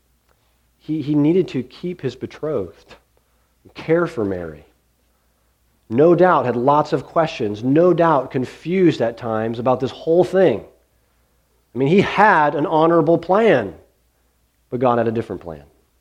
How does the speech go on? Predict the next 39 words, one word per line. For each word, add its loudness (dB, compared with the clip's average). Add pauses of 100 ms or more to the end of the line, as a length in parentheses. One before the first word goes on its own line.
(1600)
He -8
was -8
to -16
provide -4
for -8
Mary, -8 (680)
provide -6
for -6 (180)
this -6
son -4
whose -10
name -2
he -6
knew -2
already -4 (340)
to -14
be -8
Jesus. -10
This -12
child -4
was -4
not -6
his -8
own, 0
but -4
because -2
of -2
his, 0 (600)
uh, -16 (100)
adoption, -2
Jesus -4
could -6
legally 4
be 0
called 0 (560)
the -12
Son -6
of -6
David. -4